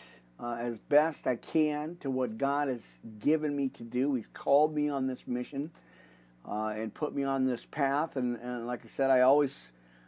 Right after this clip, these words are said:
uh, I always feel a, a real shift, uh, urgency to do this.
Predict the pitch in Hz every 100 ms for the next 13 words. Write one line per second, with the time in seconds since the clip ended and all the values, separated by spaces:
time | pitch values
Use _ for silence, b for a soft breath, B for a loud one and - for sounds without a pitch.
0 | b b 113 113 117 110 135 151 139 -
1 | 156 147 139 131 107 120 123 117 123 143
2 | 156 170 165 165 160 151 - - - -
3 | - 170 180 - - - B B 131 131
4 | 123 120 - 123 170 170 143 135 - 131
5 | 127 123 b b b b - 131 113 143
6 | 180 190 127 120 120